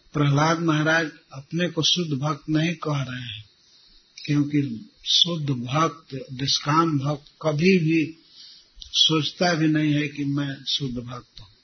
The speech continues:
तो भक्त लक्षण जिज्ञासु, भक्त का लक्षण। तो जानते हैं कि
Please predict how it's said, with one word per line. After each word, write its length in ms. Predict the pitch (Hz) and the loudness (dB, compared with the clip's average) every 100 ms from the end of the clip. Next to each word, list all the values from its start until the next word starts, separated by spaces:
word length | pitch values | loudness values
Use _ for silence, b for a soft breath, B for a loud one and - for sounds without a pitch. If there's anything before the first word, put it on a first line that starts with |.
| _ _ - _ B B B B _ _ _ _ _ _ _ _ _ _ _ _ 147 | _ _ -20 _ B B B B _ _ _ _ _ _ _ _ _ _ _ _ -4
तो 60 | |
भक्त 640 | 147 127 123 156 175 - 151 | -2 -2 0 2 2 2 0
लक्षण 580 | 147 147 147 147 139 | 2 0 -4 -2 -2
जिज्ञासु, 640 | 120 127 120 120 120 - 131 | -2 -8 -8 -10 -8 -10 -10
भक्त 680 | 139 123 113 147 165 - 147 | -16 -14 -4 0 0 -2 -10
का 360 | - 135 123 - _ _ - - _ _ _ 135 | -10 -12 -14 -16 _ _ -20 -20 _ _ _ -10
लक्षण। 600 | 127 127 120 - - 110 107 _ _ B B B _ _ _ _ - - - - _ - _ _ _ _ _ _ _ _ _ _ _ - 139 | -6 -6 -8 -10 -12 -12 -20 _ _ B B B _ _ _ _ -20 -20 -20 -20 _ -20 _ _ _ _ _ _ _ _ _ _ _ -10 -4
तो 160 | 143 | -2
जानते 440 | 131 147 160 165 180 | 0 0 0 0 2
हैं 240 | 165 160 | 2 2
कि 320 | 156 151 - | 0 -2 -4